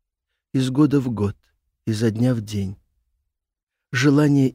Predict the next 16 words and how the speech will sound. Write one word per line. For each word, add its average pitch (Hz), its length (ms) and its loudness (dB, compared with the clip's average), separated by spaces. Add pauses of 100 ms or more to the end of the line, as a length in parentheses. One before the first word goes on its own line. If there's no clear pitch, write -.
избавиться 120 680 -2
просто - 480 -6
адское, 110 580 -8 (360)
но 123 100 -2
ты 120 180 -4
же 90 160 -4
понимаешь. 101 920 -10 (840)
Если 165 400 2
избавишься, 151 800 0 (480)
то 202 100 -4
и 170 100 6
жизни 160 460 0
дальше 120 420 -2
никакой 110 460 -6
не 107 160 -6
будет. - 340 -18